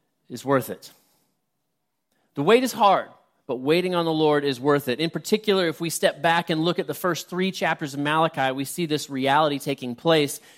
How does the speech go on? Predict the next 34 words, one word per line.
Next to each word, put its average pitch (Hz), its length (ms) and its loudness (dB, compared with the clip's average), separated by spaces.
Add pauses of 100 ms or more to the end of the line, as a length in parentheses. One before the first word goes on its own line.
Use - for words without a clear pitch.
(120)
and 196 240 2
as 160 120 -2
we 170 120 0
look 170 200 0
at 170 120 -8
the 151 60 -10
situation 151 760 -4
for 143 140 -6
those 139 240 -2
who 139 120 -6
originally 131 500 -4
received 120 460 -6
God's 120 300 0
word. 123 420 0 (200)
See, 185 260 -2
Israel 156 680 2 (200)
had 147 500 2 (760)
to 180 140 -4
wait. 185 520 0 (120)
You 143 220 0
and 156 80 2
I 175 260 4
have 139 380 -2
to 131 380 -4 (320)
wait. 127 520 0 (540)
Uh, 123 160 -2
as 147 140 4
I 165 80 4
mentioned, 175 380 0
Malachi 156 400 2
is 156 160 -2
the 147 100 0
last 131 480 0
book 165 300 2